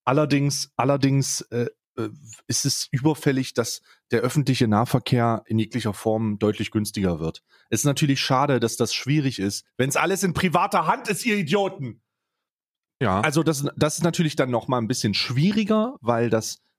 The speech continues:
Speaker 1: weil die Umsetzung diesbezüglich dann halt immer <laughs> sofort nach Enteignung ruft. Aber wie, wie willst du es anders machen? Wie, wie zur Hölle willst du denn den öffentlichen Nahverkehr attraktiver gestalten als das K F Z,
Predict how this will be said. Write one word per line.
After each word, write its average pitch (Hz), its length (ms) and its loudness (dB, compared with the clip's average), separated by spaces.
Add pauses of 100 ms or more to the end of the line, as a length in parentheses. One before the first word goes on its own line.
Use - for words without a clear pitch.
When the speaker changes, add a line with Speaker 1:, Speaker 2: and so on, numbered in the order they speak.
Speaker 1:
weil 110 320 0
die 113 220 -8
Umsetzung 147 500 2
diesbezüglich 131 560 -4
dann 120 140 0
halt 123 140 0
immer 135 160 2
<laughs> - 20 0
sofort 120 360 -2
nach 123 120 0
Enteignung 117 520 2
ruft. 156 300 0 (960)
Aber 160 600 2 (380)
wie, 113 460 -2
wie 135 180 0
willst 147 180 2
du - 20 -4
es 127 80 -2
anders 147 220 0
machen? 139 300 -6 (200)
Wie, 120 180 -10 (380)
wie 139 200 0
zur 113 380 0
Hölle 143 260 4
willst 135 200 0
du 135 40 -6
denn 127 140 0
den 107 180 0
öffentlichen 143 520 0
Nahverkehr 147 840 0 (400)
attraktiver - 800 -2
gestalten 143 760 2
als 113 220 0
das - 160 -2
K 110 200 0
F 110 100 -8
Z, - 380 -2